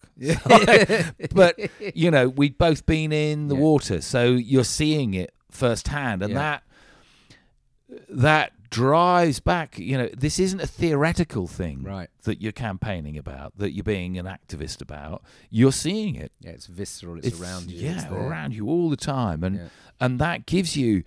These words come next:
Speaker 1: you know, the people legislating it, it's not like that. They don't see that.
Speaker 2: Mm.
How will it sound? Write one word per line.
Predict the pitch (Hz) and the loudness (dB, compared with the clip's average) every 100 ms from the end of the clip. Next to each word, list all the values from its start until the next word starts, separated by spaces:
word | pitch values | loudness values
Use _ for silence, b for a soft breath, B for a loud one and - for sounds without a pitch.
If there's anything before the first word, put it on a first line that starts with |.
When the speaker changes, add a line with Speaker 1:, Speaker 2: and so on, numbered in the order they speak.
| B B | B B
Speaker 1:
you | 135 | -2
know, | |
the | 123 | -2
people | - 170 147 | -2 -2 2
legislating | 139 175 196 - 113 90 80 | 2 2 -2 -2 -2 -2 -8
it, | - | -10
it's | - | -10
not | 208 170 | -6 -4
like | 113 90 | -4 -6
that. | 117 - | -8 -8
They | 123 175 | -4 -4
don't | 180 80 - _ _ _ _ | -4 -8 -14 _ _ _ _
see | - - 69 | -12 -12 -12
that. | 71 98 208 214 | -12 -12 -14 -16
Speaker 2:
Mm. | 92 87 | -18 -18